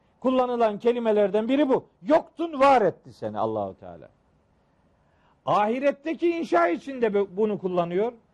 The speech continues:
"Ve enne aleyhi en neş'etel uhra." Bir sonraki,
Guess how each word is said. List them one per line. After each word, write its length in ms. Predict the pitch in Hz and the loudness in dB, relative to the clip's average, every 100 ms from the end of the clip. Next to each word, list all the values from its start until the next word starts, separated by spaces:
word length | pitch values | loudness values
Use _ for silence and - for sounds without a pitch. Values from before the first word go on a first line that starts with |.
| _ - | _ -2
"Ve 80 | 208 | 0
enne 400 | 247 294 277 240 | 0 -2 -4 -2
aleyhi 580 | 220 240 311 311 262 | 0 0 0 2 2
en 380 | 277 247 254 254 | 0 -2 -4 -4
neş'etel 600 | 302 269 - 240 - 254 254 | -4 -4 -4 -4 0 -2 -2
uhra." 500 | 214 160 123 90 - _ _ - | -8 -4 -4 -4 -12 _ _ -6
Bir 280 | 185 311 226 | 0 0 -2
sonraki, 880 | - 214 254 254 220 - 185 110 | -6 0 2 4 0 0 0 0